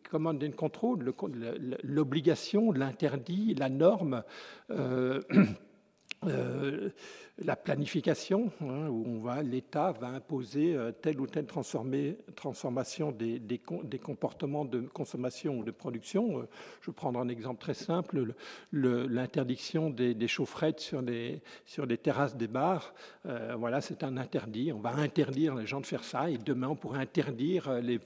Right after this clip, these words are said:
les, les vols, les vols domestiques en France. Après-demain, on pourrait interdire les jets privés en France.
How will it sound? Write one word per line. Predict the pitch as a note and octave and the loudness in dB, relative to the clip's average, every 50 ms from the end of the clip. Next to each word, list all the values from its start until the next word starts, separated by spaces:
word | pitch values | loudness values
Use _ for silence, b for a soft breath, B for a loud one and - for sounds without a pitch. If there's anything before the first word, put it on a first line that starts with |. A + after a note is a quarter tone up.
| - - | -6 -4
les, | D3+ C3 C3+ B2+ | -2 0 0 0
les | - - B2+ C3 A2+ | 0 0 0 0 2
vols, | G2+ C#3 C#3 C3+ C#3 C3+ A#2 G#2+ B B B B B B B - | 2 2 4 4 4 4 2 2 B B B B B B B -2
les | D3 B2 | 0 4
vols | A#2 C#3+ C3+ A#2 | 4 2 4 4
domestiques | B2 A#2+ A#2+ B2+ - - E3+ C#3 - | 2 2 2 0 -2 -2 -4 -4 -2
en | C3 A2+ | -6 -8
France. | - - D3 D3+ F3+ E3+ - | -6 -2 0 0 0 2 -2
Après-demain, | C3+ - - C#3+ C3 C#3 D3 C#3 | -4 -4 -2 -4 -4 -2 -4 -4
on | |
pourrait | - - - A#2+ C#3+ | -4 -6 -6 -4 -2
interdire | C#3+ C#3 - - C3+ C3 C3 C3+ D#3+ C3+ B2 | -2 -2 -2 -2 -2 -2 2 2 2 2 2
les | C#3+ A2 | -2 -2
jets | - C3+ C3 | -2 -4 -6
privés | - - - C3 A2+ A#2+ | -4 -4 -4 -2 0 -2
en | A2 | -2
France. | - - F3+ G3+ G3 | -2 0 0 0 0